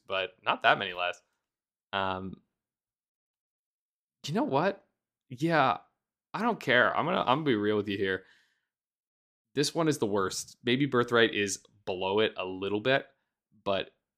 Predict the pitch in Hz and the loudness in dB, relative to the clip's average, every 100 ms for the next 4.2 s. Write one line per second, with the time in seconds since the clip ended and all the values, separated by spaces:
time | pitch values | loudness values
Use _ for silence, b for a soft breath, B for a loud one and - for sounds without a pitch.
0 | _ _ _ _ _ _ _ 98 104 117 | _ _ _ _ _ _ _ -2 0 0
1 | - 117 113 113 - 98 101 104 110 101 | 0 0 0 -2 -6 -2 -2 0 2 2
2 | 101 - - - - - _ _ _ _ | 2 0 -2 -4 -8 -12 _ _ _ _
3 | 98 101 95 95 - 101 95 92 90 - | -4 -2 0 0 -2 -4 -6 -10 -8 -8
4 | - | -8